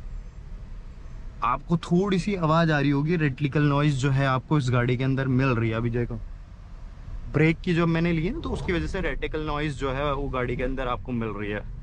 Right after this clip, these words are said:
Don't know किस वजह से है, motor की आवाज़ है क्या है, पर थोड़ा सा कुछ आवाज़ जो है मुझे यहाँ पर मिल रही है। मैं फ़ैन की speed जो है थोड़ी कम करके दिखाता हूँ।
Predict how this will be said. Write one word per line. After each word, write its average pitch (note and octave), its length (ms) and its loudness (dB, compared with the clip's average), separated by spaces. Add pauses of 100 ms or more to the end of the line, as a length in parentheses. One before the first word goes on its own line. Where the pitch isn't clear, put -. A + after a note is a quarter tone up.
(280)
Don't B2+ 220 2
know C#3 160 0
किस B2+ 180 -4
वजह B2+ 180 -2
से D3 160 -2
है, D#3 80 0
motor B2+ 360 0
की B2+ 120 -2
आवाज़ C3 220 -2
है C3 120 0
क्या B2 200 -2
है, C3+ 60 -2
पर D3+ 180 -4 (320)
थोड़ा F3 300 0
सा F3+ 120 0
कुछ E3+ 300 -4 (380)
आवाज़ C#3 260 2
जो C#3+ 120 0
है C#3+ 60 0
मुझे C#3 220 2
यहाँ B2+ 160 2
पर C#3+ 240 0 (1400)
मिल C3+ 160 4
रही C3 220 2
है। C#3 80 2
मैं D3 120 0
फ़ैन B2+ 300 0
की B2+ 140 -2
speed B2 280 0
जो A#2 120 4
है A#2 60 2
थोड़ी B2 240 0
कम A#2 200 2
करके A2 280 0
दिखाता G#2+ 340 -2
हूँ। C3 160 0